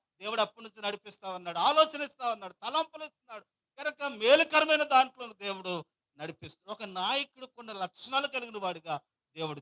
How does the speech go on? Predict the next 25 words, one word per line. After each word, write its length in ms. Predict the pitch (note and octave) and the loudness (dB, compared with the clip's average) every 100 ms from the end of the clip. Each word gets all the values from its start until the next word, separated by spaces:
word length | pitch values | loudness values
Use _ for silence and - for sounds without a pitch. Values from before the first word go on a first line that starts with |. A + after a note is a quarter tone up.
| - | -12
చేస్తా 360 | B2+ B2 _ A#2 | -12 -12 _ -16
ఉన్నాడు. 320 | A2 _ _ | -16 _ _
కాబట్టి 220 | C4 A#3 | -10 -10
ఈరోజు 220 | G#3 G#3 | -12 -12
మీతో 240 | G3 G3+ G#3+ | -12 -16 -16
చెప్తున్న 420 | - F#3+ F3+ E3+ | -20 -20 -20 -18
మాట 300 | D#3 C#3+ - | -10 -10 -12
ఏంటి 180 | C3+ B2 | -20 _
తెలుసా? 520 | B2 _ A2+ A2 A2 _ _ _ | _ _ _ -20 -20 _ _ _
ఆయనకు 300 | C#3+ D#3+ - | -12 -12 -16
సరెండర్ 640 | - - D#3 G3+ A3+ A#3+ | -18 -8 -6 -6 -6 -4
అయిపోతే 840 | G3+ D#3+ C3 - _ A#2 D3 F3 - _ _ | -2 -4 -10 -20 _ -12 -6 -4 -6 _ _
ఆయన 280 | B2 D#3 D#3 | 2 2 2
నిన్ను 260 | D#3 D3+ D3+ | -4 -12 -10
నడిపిస్తాడట. 760 | C#3 D3 - F3+ - D#3+ C#3 | -6 -6 -6 -16 -14 -14 -8
ఎలా 140 | E3+ C#4+ | -2 0
నడిపిస్తాడనంటే, 1300 | C#4+ G#3+ G3 - D3+ C3 B2 B2 A#2 A#2+ D3+ D#3+ - _ _ | 0 -4 -8 -14 -14 -12 -14 -16 _ -20 -16 -16 -18 _ _
శాంతికరమైన 1160 | D3 D#3+ B3 G3 - - F3+ F3+ E3 D#3+ D#3+ D3+ | 0 4 4 2 -8 -8 -8 -4 -4 -2 -4 -6
జలముల 380 | D3 C#3+ C#3+ | -6 -6 -4
యొద్దకు 340 | C#3+ C3+ C#3+ C#3+ | -4 -6 -10 -8
మనలను 600 | D3 E3 F3+ G#3+ C4 A3 _ _ _ A#2 | -6 -2 -4 -4 -8 -10 _ _ _ _
నడిపిస్తాడు. 580 | A2+ _ _ _ _ | _ _ _ _ _
చూడండి, 340 | C4 B3+ A#3+ A3+ | -12 -12 -12 -12
అక్కడ 260 | F3+ G#3+ | -14 -14
కీర్తనలోని 1160 | G#3+ _ F#3 - F#3 D#3+ C#3+ B2 B2+ C3+ F3+ G#3 | -20 _ -18 -16 -16 -14 -14 -18 -16 -12 -10 -12